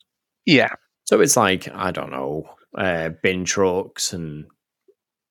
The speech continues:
Speaker 2: lorries
Speaker 1: That's,
Speaker 2: and bits like
Speaker 1: it's
Speaker 2: that.
Speaker 1: the entry drug.
Speaker 2: See, for eighteen quid of them, you usually get, like, a, a fairly sizable vehicle or something similar. This,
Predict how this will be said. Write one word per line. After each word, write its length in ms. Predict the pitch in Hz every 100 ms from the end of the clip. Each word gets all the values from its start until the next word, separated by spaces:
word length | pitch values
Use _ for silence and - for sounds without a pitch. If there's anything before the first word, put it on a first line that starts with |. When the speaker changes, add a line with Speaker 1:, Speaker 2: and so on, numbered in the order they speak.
| _ -
Speaker 2:
lorries 380 | 104 92 87
Speaker 1:
That's, 460 | 87 151 - - -
Speaker 2:
and 80 | -
bits 200 | - -
like 100 | - -
Speaker 1:
it's 140 | 160
Speaker 2:
that. 60 | -
Speaker 1:
the 140 | 143
entry 280 | 143 - 139
drug. 280 | 131 123 - - _ _ _ _ _ _ _ _ _ _ _ _ _
Speaker 2:
See, 380 | - - 165 - -
for 160 | - 190
eighteen 400 | 190 - 185 143
quid 280 | 147 151
of 120 | 139 113
them, 220 | 127 113
you 160 | 110 147
usually 260 | 170 -
get, 180 | 131 135
like, 200 | 117 101
a, 120 | 110 -
a 40 |
fairly 360 | - - 196 190
sizable 1040 | - - 120 117 123 123 120 107 92 92 _ _ _ -
vehicle 560 | 107 101 107 - 104
or 140 | 87 82
something 400 | - 95 107 107
similar. 420 | - 107 107 76 _ _ _ - _ _
This, 540 | - - - - -